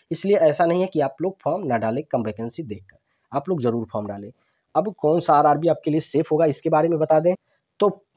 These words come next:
तो पहली बात आप लोग ये समझ लीजिए कि कोई भी आरआरबी सेफ नहीं है, बिल्कुल कट ऑफ बहुत हाई जाने वाले हैं, क्योंकि वैकेंसी कम है।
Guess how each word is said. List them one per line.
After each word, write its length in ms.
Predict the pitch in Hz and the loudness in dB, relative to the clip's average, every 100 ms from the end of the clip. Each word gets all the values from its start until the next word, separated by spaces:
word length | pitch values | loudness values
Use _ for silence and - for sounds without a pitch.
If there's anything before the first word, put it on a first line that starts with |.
| _ _ | _ _
तो 80 | 185 | 0
पहली 300 | 185 180 185 | 2 2 4
बात 240 | 208 196 190 | 4 4 4
आप 140 | 175 | 2
लोग 140 | 196 143 | 2 4
ये 140 | 180 | 2
समझ 240 | 180 135 | 2 0
लीजिए 440 | 117 110 104 135 202 _ _ | 0 -4 -4 -6 -8 _ _
कि 80 | 202 | -10
कोई 440 | - - 156 202 | -10 0 4 4
भी 140 | 214 196 | 4 4
आरआरबी 400 | 160 143 139 208 | 4 2 0 -4
सेफ 320 | - 175 180 | -2 -2 0
नहीं 240 | 139 147 127 | 0 0 -2
है, 80 | 110 | -4
बिल्कुल 360 | 156 175 220 - | -4 -6 -6 -6
कट 120 | 147 | -2
ऑफ 160 | 160 185 139 | -2 -2 -4
बहुत 280 | 117 147 - | -4 -4 -4
हाई 280 | - 143 147 | -8 -2 0
जाने 240 | 120 113 107 | 0 -4 -6
वाले 200 | 104 104 | -8 -12
हैं, 100 | 117 _ _ | -18 _ _
क्योंकि 200 | - - | -10 -4
वैकेंसी 380 | 208 214 226 233 | -2 0 0 0
कम 160 | 233 | -2
है। 100 | 220 | -4